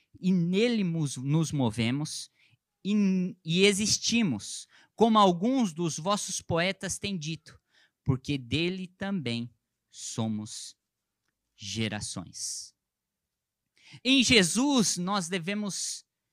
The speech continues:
existir, mover, quando o apóstolo Paulo que está dizendo aqui,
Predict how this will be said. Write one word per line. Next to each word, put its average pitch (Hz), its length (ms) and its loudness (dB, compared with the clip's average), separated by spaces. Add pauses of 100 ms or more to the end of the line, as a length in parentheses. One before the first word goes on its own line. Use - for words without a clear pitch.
(240)
existir, 175 960 -2 (2250)
mover, 131 800 -2 (1700)
quando 220 160 0
o 233 60 4
apóstolo 214 400 -2
Paulo 202 420 -2
que - 80 -16
está 196 240 -4
dizendo 190 380 -4
aqui, 214 440 -6